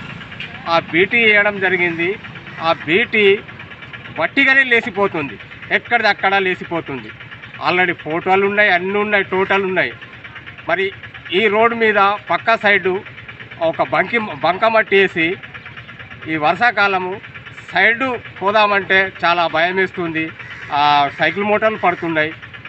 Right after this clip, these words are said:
ఆ, సైడ్లో పెద్ద పెద్ద లారీలు వస్తే, ఆ, చిన్న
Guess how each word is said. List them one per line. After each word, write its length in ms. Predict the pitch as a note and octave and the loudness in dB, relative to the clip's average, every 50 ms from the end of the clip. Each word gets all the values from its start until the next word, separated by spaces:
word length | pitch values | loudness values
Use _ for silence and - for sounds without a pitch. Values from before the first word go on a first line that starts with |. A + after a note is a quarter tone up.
| - | -4
ఆ, 300 | C#3+ C#3+ C#3+ D3 D3 C#3 C3+ - | 0 2 4 4 4 2 2 0
సైడ్లో 340 | E3+ D#3 E3 F3 D#3+ F3+ F3 E3 E3+ E3 E3 D#3+ | 0 0 0 0 2 2 4 4 6 4 4 2
పెద్ద 340 | C#3 - D#3+ D#3 D#3+ F3+ E3 | 0 -4 -6 -4 -4 -2 -2
పెద్ద 160 | F#3 E3 F3+ | -2 0 0
లారీలు 360 | F3 E3 D#3+ D#3+ D#3+ D#3+ D#3 | 2 2 2 0 2 0 -2
వస్తే, 360 | D3+ - - E3+ D#3+ D#3 D3+ B2 - - - - - | -2 -2 -2 0 0 0 -2 -4 -8 -18 -12 -4 0
ఆ, 160 | C#3 C#3+ D3 C#3 - F3 | 2 2 2 0 -2 -4
చిన్న 160 | D#3+ F3 F#3 | -2 2 2